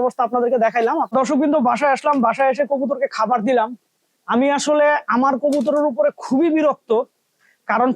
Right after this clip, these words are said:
প্রত্যেকটা দিন আমার দেখা যাইতেছে বিশ কবুতর, তিরিশ কবুতর খাবারই খাইতেছে না। এই যে দেখেন, এখনো বামে কতগুলো বইসা রয়েছে, এরা খাবার খায় নাই এবং নামারও খবর নেই, আমার খাবার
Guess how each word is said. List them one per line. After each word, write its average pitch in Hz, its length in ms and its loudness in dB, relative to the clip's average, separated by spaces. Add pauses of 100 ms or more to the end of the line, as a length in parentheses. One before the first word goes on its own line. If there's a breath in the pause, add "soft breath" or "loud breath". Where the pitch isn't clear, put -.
প্রত্যেকটা 339 640 -2 (260)
দিন 285 200 2 (240)
আমার 247 180 2 (120)
দেখা 262 200 0
যাইতেছে 262 360 0
বিশ 269 120 0 (100)
কবুতর, 269 340 0
তিরিশ 285 260 -2
কবুতর 254 340 0
খাবারই 262 320 0
খাইতেছে 190 340 -2
না। 196 100 -10
এই 226 60 2
যে 240 120 2
দেখেন, 285 220 0 (440)
এখনো 311 340 0 (120)
বামে 277 280 0
কতগুলো 302 400 2
বইসা 294 240 0
রয়েছে, 269 300 0
এরা 240 200 2
খাবার 240 240 0
খায় 190 180 -2
নাই 131 100 -16 (1160)
এবং 285 120 2 (120)
নামারও 302 360 0
খবর 262 220 0
নেই, 220 160 0
আমার 240 180 0
খাবার 254 200 0